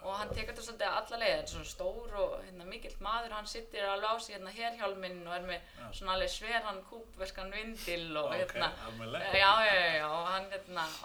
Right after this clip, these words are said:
Speaker 1: ótrúlega svona, einmitt svona stór karakter sem fyllir öll þau rými sem hann fær að komast í, held ég.
Speaker 2: Já.
Speaker 1: En, hérna, hann er einmitt búinn að vera að innleiða Lean í tæp tuttugu ár, einhver nítján ár, eitthvað svoleiðis.
Speaker 2: Já.
Speaker 1: Og hann segist í rauninni bara vera rétt að byrja.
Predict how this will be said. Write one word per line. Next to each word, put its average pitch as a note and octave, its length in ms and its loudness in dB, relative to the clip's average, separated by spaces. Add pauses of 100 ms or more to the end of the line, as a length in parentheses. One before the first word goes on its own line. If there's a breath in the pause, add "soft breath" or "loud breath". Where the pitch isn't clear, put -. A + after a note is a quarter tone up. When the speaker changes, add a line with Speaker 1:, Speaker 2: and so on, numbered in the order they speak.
(120)
Speaker 1:
ótrúlega A3 360 -2
svona, F#3+ 280 0
einmitt E3+ 160 -6
svona E3+ 160 -12
stór B3+ 360 -2
karakter A#3+ 420 -2
sem F3 180 -12 (460)
fyllir A#3 440 -2
öll - 180 -6 (120)
þau G#3 160 -4
rými A3 320 -4
sem G3 120 -8
hann F#3+ 120 -8
fær G3+ 180 2
að G3+ 120 0
komast A3 280 -6
í, G#3 100 -10
held G3+ 220 -6
ég. C#3+ 120 -6
Speaker 2:
Já. G#2 260 -12 (640 loud breath)
Speaker 1:
En, F#3+ 160 -4
hérna, F3+ 540 0 (160)
hann A3+ 140 -2
er B3 100 -4
einmitt B3 180 -8
búinn A3+ 160 -6
að A3 80 -6
vera A3 240 0 (160)
að - 160 -2
innleiða F#3+ 360 -8
Lean F#3 220 -10
í F3 220 -14 (560)
tæp F3+ 180 -6 (100)
tuttugu G#3 300 -8
ár, D3+ 240 2
einhver - 180 -18
nítján F3+ 400 -12
ár, E3+ 200 -8
eitthvað D#3+ 260 -8
svoleiðis. C#3+ 340 -8
Speaker 2:
Já. G#2+ 160 -12 (520 loud breath)
Speaker 1:
Og G#3 500 0
hann A#3 280 0
segist C4+ 380 4
í A3+ 60 -10
rauninni G#3+ 180 -6
bara G3+ 140 -4
vera G#3+ 220 -4
rétt A#3 200 -6
að - 100 -10
byrja. F#3 240 -4